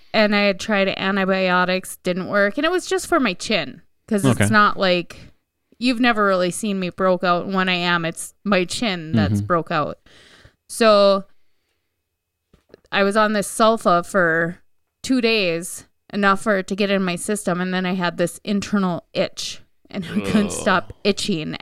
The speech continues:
Speaker 1: and I was up for two days after that until it got out of my system. So
Speaker 2: Ugh.
Speaker 1: makes me wonder, after reading this, I wonder if my blood was green.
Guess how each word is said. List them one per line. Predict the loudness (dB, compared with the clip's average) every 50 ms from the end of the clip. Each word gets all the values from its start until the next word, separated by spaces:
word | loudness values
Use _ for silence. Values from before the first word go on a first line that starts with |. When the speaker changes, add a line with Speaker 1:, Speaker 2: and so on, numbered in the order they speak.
| _
Speaker 1:
and | -4 -2 -2 0 0
I | 0
was | 0 0 -2 0
up | 2 2 2 2 0 -6
for | -6 -6
two | -6 -4 -4 -2 0 0
days | 0 0 0 -2 -4 -4 -6 -4
after | -2 0 0 0 0 -2 -2 0
that | 0 -2 -2 -4 -6
until | -8 -10 -8 -4 -4 -2
it | -4 -4 -4
got | -4 -2 -2 -2 -2 -6 _ _ _
out | 4 4 4
of | 4 2 0 -2
my | -10 -10 -10
system. | -10 -10 -10 -10 -12 -10 -8 -6 -6 -4 -6 -8 -12 _ _ _ _ _ _ _ _ _ _ _ _ _ _ _ _ _ _ _ _ _ _
So | -8 -4 -2 -2 0 0 -2 -4 -6 -10
Speaker 2:
Ugh. | -18 _ _ _ _
Speaker 1:
makes | -2 -2 -2 -2 -2 -4
me | -4 -2 0
wonder, | 0 0 0 0
after | 0 0 0 0 -2 -2
reading | -2 -2 -4 -4 -4 -4
this, | -4 -6 -6 -10 -14 -20 _ _ 0
I | 0
wonder | 0 2 2 0 0
if | 2 4
my | 4 4 4
blood | 4 2 2 2 2 4
was | 2 2 2 0 -4
green. | -8 -8 -6 -6 -4 -4 -4 -6